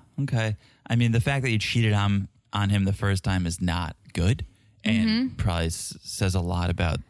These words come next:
Speaker 1: your relationship with him. But as I said before, can you truly cheat on someone if you don't know them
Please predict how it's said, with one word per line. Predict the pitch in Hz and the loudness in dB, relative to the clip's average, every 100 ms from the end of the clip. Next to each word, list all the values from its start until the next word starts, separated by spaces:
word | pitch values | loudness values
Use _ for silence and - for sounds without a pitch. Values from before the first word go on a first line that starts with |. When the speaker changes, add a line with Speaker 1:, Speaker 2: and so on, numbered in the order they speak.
| - _ _ - 107 | -20 _ _ -16 -4
Speaker 1:
your | 95 87 | 0 0
relationship | 87 82 80 90 92 - 92 | 0 0 0 -2 -2 -2 0
with | 98 | 0
him. | 113 135 - - - _ _ _ _ _ _ - | 0 -2 -4 -18 -20 _ _ _ _ _ _ -2
But | 101 | 2
as | 95 | 2
I | 92 | 0
said | - 92 | 0 0
before, | 90 95 98 | 0 -2 -2
can | 98 | 0
you | 87 | -2
truly | - 92 85 | 0 0 0
cheat | - 92 | 0 0
on | 87 87 | 0 0
someone | 87 85 82 | 0 0 -2
if | - 87 | -2 -2
you | 80 78 | -2 -2
don't | 87 80 64 | -2 -4 -2
know | 80 76 | -4 -4
them | 73 69 104 | -4 -4 -6